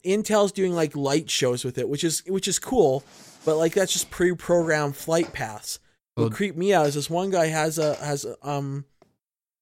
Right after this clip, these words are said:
Speaker 1: a, a group of drones. What he can do is he can actually just direct them, and they will fly around and through things in groups in, in a pattern. So, like, if he has it going in a square pattern and he tries to run it into a pole,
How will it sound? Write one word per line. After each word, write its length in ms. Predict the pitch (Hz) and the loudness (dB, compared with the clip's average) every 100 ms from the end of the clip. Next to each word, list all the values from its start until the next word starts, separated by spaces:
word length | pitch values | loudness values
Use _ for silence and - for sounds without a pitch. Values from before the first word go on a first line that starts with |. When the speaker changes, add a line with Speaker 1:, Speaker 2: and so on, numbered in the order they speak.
| _ _ | _ _
Speaker 1:
a, 280 | 143 143 139 - | 0 2 2 -2
a 180 | 139 143 | -4 -4
group 300 | 135 175 190 | -4 -4 -2
of 100 | 156 | 0
drones. 360 | 160 160 143 | 0 0 -2
What 80 | 151 | -6
he 60 | 131 | -6
can 120 | 151 | 0
do 140 | 165 | 0
is 100 | 151 | 0
he 80 | 151 | -4
can 140 | 160 | -4
actually 300 | 143 147 170 | -4 -2 -4
just 200 | 151 135 | -4 -4
direct 460 | 147 135 139 156 - | -4 -2 0 -2 -4
them, 240 | 202 220 - - _ - 139 | -6 -6 -10 -20 _ -14 -4
and 100 | 151 | 0
they 80 | |
will 140 | 156 143 | 2 2
fly 480 | - 156 143 156 120 | 0 0 2 2 0
around 460 | 139 139 139 165 | 0 0 0 -2
and 100 | 139 | -4
through 220 | 135 143 151 | -4 -4 -2
things 280 | 185 180 | -2 -2
in 220 | 147 143 135 | -2 -4 -2
groups 320 | 147 143 - | -2 -2 -2
in, 120 | 139 | -4
in 200 | 135 143 | -4 -4
a 60 | 135 | -4
pattern. 480 | 139 135 120 107 - _ _ _ - | -4 -4 -6 -10 -18 _ _ _ 0
So, 120 | 156 | 2
like, 140 | 147 | 2
if 100 | 147 | 0
he 320 | - 175 170 | -4 -2 -2
has 280 | 160 160 160 | -2 -2 -2
it 80 | 160 | -2
going 220 | 160 160 | -2 0
in 60 | 147 | -2
a 60 | |
square 300 | 131 - 147 | -2 -2 -2
pattern 300 | 156 180 175 | 0 0 0
and 80 | 147 | -2
he 100 | 139 | -6
tries 320 | 139 147 147 - | -4 -4 -2 -2
to 80 | |
run 240 | 143 139 147 | 0 0 0
it 100 | 147 | 0
into 280 | 147 151 139 | -2 -2 -2
a 60 | |
pole, 360 | - 143 165 | -2 0 2